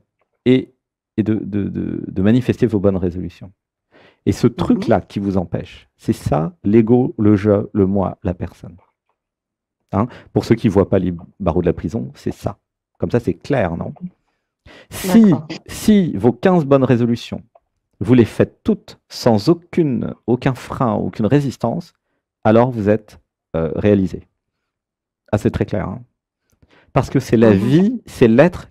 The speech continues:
Speaker 1: qui vit à travers vous et il n'y a aucun obstacle. Tu vois ? C'est ça la
Speaker 2: D'accord.
Speaker 1: réalisation, c'est ça l'éveil.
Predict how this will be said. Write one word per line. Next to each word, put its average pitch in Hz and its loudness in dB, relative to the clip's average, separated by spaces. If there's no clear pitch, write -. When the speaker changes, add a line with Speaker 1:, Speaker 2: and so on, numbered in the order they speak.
Speaker 1:
qui 117 -2
vit 127 0
à 131 6
travers 113 2
vous 113 -2
et 117 4
il - 6
n'y 110 6
a 104 2
aucun 120 2
obstacle. - -10
Tu - -16
vois ? 104 -8
C'est 117 0
ça - 4
la 127 6
Speaker 2:
D'accord. 98 2
Speaker 1:
réalisation, 92 -2
c'est - -4
ça - 2
l'éveil. 95 -2